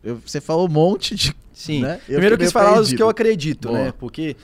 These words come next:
Speaker 2: e aí faltou falar só de investimentos no exterior, que eu acho que hoje é
Speaker 1: Você
Speaker 2: mais
Speaker 1: também
Speaker 2: que
Speaker 1: dolarizou.
Speaker 2: fundamental. Dolarizei boa parte do patrimônio. Inclusive, esse ano eu fiz um movimento bem interessante, assim. Eu tava muito posicionado em ações brasileiras.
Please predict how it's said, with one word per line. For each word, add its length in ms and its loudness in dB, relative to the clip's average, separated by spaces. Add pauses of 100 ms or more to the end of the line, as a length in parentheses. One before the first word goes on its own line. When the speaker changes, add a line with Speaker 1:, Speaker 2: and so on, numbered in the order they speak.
(200)
Speaker 2:
e 60 -4
aí 100 0
faltou 300 -4
falar 240 0
só 180 -4
de 160 -6
investimentos 480 -6
no 40 -8
exterior, 480 -6
que 100 -12
eu 40 -4
acho 200 -6
que 200 -10
hoje 300 -6
é 200 -6 (380)
Speaker 1:
Você 80 -8
Speaker 2:
mais 240 0
Speaker 1:
também 160 -6
Speaker 2:
que 60 -8
Speaker 1:
dolarizou. 480 -2
Speaker 2:
fundamental. 240 -6 (120)
Dolarizei 440 -4
boa 180 -2
parte 300 -4
do 60 -10
patrimônio. 380 -6 (220)
Inclusive, 560 -6
esse 320 -6
ano 480 -4
eu 160 -4
fiz 240 -8
um 60 -6
movimento 520 -6
bem 220 -8
interessante, 680 -10
assim. 280 -12
Eu 80 -12
tava 320 -10
muito 260 -6
posicionado 480 -10
em 20 -8
ações 280 -12
brasileiras. 680 -10